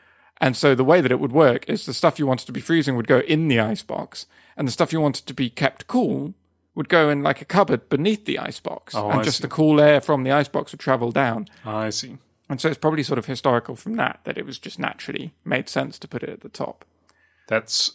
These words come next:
Speaker 2: absolutely fascinating.
Speaker 1: There you go, fridges. <laughs> So, uh, speaking of follow-up,
Speaker 2: Yes.
Speaker 1: I gather you had some.
Speaker 2: I do. So, uh, last week's,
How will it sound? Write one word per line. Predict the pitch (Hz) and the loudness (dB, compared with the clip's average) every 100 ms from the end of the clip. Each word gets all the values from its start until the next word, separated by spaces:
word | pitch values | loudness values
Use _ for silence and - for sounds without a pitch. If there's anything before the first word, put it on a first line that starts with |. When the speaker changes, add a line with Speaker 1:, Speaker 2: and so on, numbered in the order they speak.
| - | -2
Speaker 2:
absolutely | 151 117 - 123 127 120 | -4 -2 -2 0 -2 -4
fascinating. | - 101 - 98 90 | -4 -4 -4 -6 -8
Speaker 1:
There | 85 156 | -2 0
you | 147 | 2
go, | 135 165 117 104 _ | 2 2 2 -2 _
fridges. | - 160 - 196 - - | -4 -4 -2 -8 -10 -14
<laughs> | 123 _ _ - | -14 _ _ -18
So, | - 175 165 170 175 - | 0 4 6 6 2 2
uh, | 175 226 | 2 2
speaking | - 240 214 | -2 -2 0
of | 180 | -2
follow-up, | - 220 165 110 - - - | 2 4 4 2 0 -4 -6
Speaker 2:
Yes. | 135 110 - - | 0 2 2 -4
Speaker 1:
I | 156 | -2
gather | 151 147 | -2 0
you | 147 156 | 2 0
had | 202 202 | 0 -6
some. | - 185 175 - | -8 -10 -10 -2
Speaker 2:
I | 135 131 | 0 0
do. | 117 131 107 110 | 0 -2 -2 -4
So, | - - 143 139 135 127 | -2 2 4 4 4 2
uh, | 120 117 120 | 4 4 2
last | 147 165 - | 2 2 0
week's, | 120 - - - | -4 -2 -2 -2